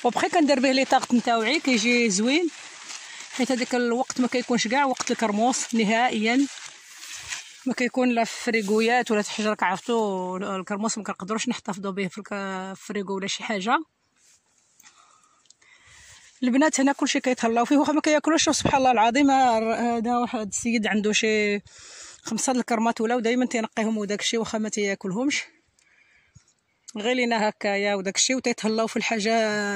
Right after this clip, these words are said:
مزيان. ومن بعد غادي نوريكم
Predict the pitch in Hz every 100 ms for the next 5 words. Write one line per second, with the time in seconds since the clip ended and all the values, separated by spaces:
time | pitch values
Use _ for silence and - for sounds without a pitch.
0 | 202 - _ _ _ _ _ 208 180 185
1 | 226 269 320 - _ _ - 240 240 226
2 | 254 262 262 262 262 247 269 262 285 285